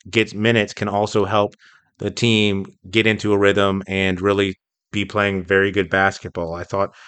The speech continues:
one thing the Hawks did really well in this one was control the boards. They did not let the Celtics get a lot of second chance opportunities. The Celtics did have twelve offensive rebounds, but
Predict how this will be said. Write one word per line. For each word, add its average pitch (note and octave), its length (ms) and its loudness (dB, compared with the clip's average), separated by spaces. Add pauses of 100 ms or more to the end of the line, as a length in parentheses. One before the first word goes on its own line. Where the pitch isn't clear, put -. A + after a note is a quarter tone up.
(160)
one G#2+ 180 0
thing A2+ 160 0
the G2+ 80 -2
Hawks G#2 280 0
did G#2 160 0
really G#2+ 260 2
well G#2+ 240 4
in G2+ 60 -2
this G#2 200 -2
one A2 300 -2
was F#2 180 -2
control G#2+ 380 -2
the G2 100 -2
boards. G2+ 460 0
They F#2+ 120 4
did F#2+ 140 0
not G2+ 260 2
let G2+ 140 0
the - 80 -8
Celtics G2 460 0 (400)
get G#2+ 120 2
a G#2 60 2
lot G#2 200 4
of F#2+ 100 -2
second G#2 320 0
chance G#2 280 -2
opportunities. G#2+ 840 -2 (320)
The G#2+ 80 -8
Celtics A#2+ 440 0
did A#2 260 6
have G#2+ 360 0
twelve A2 580 4 (140)
offensive G2+ 540 0
rebounds, B2+ 520 2 (400)
but A2 360 4